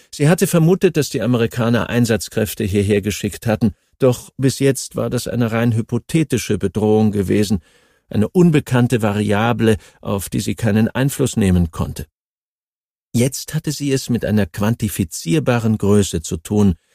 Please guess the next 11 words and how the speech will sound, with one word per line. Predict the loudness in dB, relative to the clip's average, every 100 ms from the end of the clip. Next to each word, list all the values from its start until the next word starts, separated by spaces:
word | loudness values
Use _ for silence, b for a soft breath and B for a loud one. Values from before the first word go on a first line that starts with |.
| b -2
die | -2
sie | 0 -2
eliminieren | 2 4 4 4 4 4 4 2 0 _ _
und | 0 2
vielleicht | 2 0 0 -4 -6
sogar | -8 -6 -4 -4 -4
zu | -6
ihrem | -4 -2 -4
Vorteil | -4 -8 -6 -2 2
nutzen | 2 0 -2 -8
konnte. | -6 -10 -10 -16